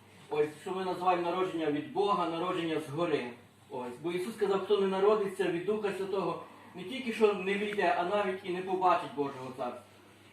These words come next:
Страшно, що людина навіть не зможе побачити, яке воно є Царство Боже. І ті, що народжені від Духа Святого, для них є Царство Боже. Слава Ісусу! І, знаєте, навіть Ісус, як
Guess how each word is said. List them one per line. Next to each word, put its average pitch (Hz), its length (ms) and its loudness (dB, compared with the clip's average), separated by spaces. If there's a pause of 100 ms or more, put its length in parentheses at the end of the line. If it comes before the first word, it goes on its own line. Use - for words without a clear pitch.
(460)
Страшно, 233 380 2
що 185 100 -4
людина 208 300 8
навіть 208 280 6
не 202 80 2
зможе 208 320 0
побачити, 214 640 2
яке 190 180 -2
воно 185 200 -4
є 175 140 -2 (100)
Царство 160 340 -2
Боже. 143 280 -4 (800)
І 185 120 -6
ті, 247 200 -6
що 208 120 0
народжені 208 460 6
від 185 160 0
Духа 214 220 0
Святого, 190 600 -2 (280)
для 160 220 -2
них 180 240 -2
є 160 160 -2
Царство 165 340 2
Боже. 131 260 -4 (180)
Слава 180 300 4
Ісусу! 120 360 -10 (1700)
І, 165 300 2 (100)
знаєте, 220 280 4 (640)
навіть 208 300 4
Ісус, 202 240 -2
як 202 100 6